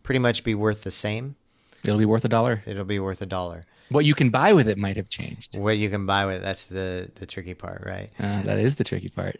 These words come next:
Speaker 1: So
Speaker 2: It's the sneaky part.
Speaker 1: <laughs> It is the sneaky part. So you hold stable coins. Like, what's the,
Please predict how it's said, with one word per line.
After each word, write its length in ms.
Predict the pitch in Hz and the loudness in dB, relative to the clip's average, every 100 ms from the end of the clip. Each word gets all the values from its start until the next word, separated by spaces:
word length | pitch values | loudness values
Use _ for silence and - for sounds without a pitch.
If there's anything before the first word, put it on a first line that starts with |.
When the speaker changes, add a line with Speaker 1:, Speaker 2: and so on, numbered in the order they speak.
| - | -10
Speaker 1:
So 360 | - 120 117 | 0 4 6
Speaker 2:
It's 140 | 113 110 | 6 4
the 100 | 113 | 0
sneaky 480 | - 160 185 180 113 | 2 4 4 4 -2
part. 320 | - - - | -4 -10 -6
Speaker 1:
<laughs> 240 | - - | -4 0
It 1400 | 139 113 170 - 180 156 - 123 107 107 104 - - - 101 | 0 0 -2 -4 -6 -6 -6 -8 -8 -12 -12 -16 -16 -6 -4
is 140 | 95 | -4
the 80 | 90 | -6
sneaky 300 | - 101 87 | -10 -12 -10
part. 200 | 85 87 - - | -12 -12 -18 -20
So 280 | - 143 127 | -4 2 4
you 320 | 101 131 175 | 2 0 0
hold 460 | 143 147 131 110 98 - | 2 2 2 -2 -6 -16
stable 400 | - - 147 151 | -12 -2 0 0
coins. 560 | 113 101 95 92 95 92 | -4 -6 -6 -6 -10 -8
Like, 280 | 101 98 - | -6 -6 -4
what's 240 | 123 - | -6 -6
the, 400 | - 110 104 101 | -4 -2 0 -4